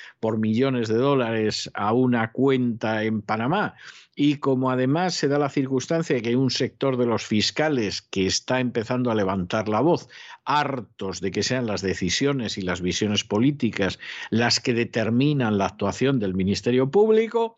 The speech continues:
bueno, pues la Fiscalía Anticorrupción ha decidido archivar la investigación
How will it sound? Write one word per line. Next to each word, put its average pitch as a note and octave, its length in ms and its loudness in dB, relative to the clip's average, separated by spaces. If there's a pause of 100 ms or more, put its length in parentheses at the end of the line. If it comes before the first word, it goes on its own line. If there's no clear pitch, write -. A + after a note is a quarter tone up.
(340)
bueno, C#3+ 260 -2
pues A#2 200 -4
la A#2+ 160 0
Fiscalía B2+ 880 0
Anticorrupción C3 1500 0 (400)
ha D#3 240 2
decidido B2+ 1080 2
archivar B2 840 0
la G#2 160 0
investigación C#3 1080 0